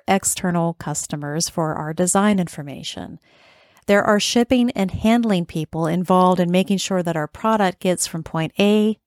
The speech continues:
to B, and that when it is received by our end user, it's still functional and safe and usable.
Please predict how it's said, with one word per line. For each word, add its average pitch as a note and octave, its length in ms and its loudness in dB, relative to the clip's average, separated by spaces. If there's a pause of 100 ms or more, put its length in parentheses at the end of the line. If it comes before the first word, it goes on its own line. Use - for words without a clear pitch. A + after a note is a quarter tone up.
to F#3 100 -2
B, F3 560 0 (420)
and G3 380 2
that F#3+ 320 2
when G3 160 2
it - 160 -2 (240)
is F3+ 220 -2
received F#3+ 720 0
by E3+ 320 2
our G3+ 240 2
end D3 240 -4
user, D3+ 400 -2
it's - 180 -4
still F#3+ 400 2
functional F#3 840 0 (540)
and F#3 420 -2
safe G#3+ 500 2
and F3+ 180 0
usable. E3+ 600 -6